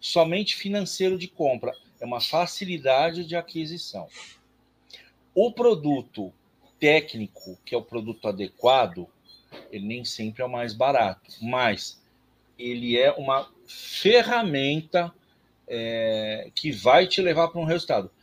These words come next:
O que é importante, né, ali, analisar é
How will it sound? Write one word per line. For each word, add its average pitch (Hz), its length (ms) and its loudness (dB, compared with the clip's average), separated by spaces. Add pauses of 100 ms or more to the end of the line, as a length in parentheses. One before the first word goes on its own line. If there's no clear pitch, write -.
(200)
O 147 140 -2
que - 160 -4
é 202 80 2
importante, 143 1300 0 (300)
né, 123 240 -2
ali, 110 320 -6
analisar 113 880 -2
é 131 300 4